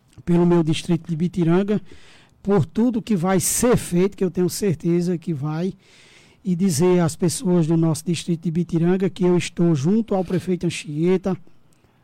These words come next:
junto ao nosso deputado, eh, patriota, nosso deputado estadual, nosso deputado federal,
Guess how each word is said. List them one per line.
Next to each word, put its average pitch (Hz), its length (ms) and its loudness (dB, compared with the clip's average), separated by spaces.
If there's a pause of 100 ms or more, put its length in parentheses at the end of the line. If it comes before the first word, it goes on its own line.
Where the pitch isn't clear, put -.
junto 208 420 -2
ao 202 100 2
nosso 190 260 -2
deputado, 170 1000 -2 (640)
eh, 151 400 -2
patriota, 170 720 -2
nosso 160 240 -4
deputado 165 320 -6
estadual, 170 600 -4
nosso 175 240 -6
deputado 170 320 -6
federal, 165 520 -4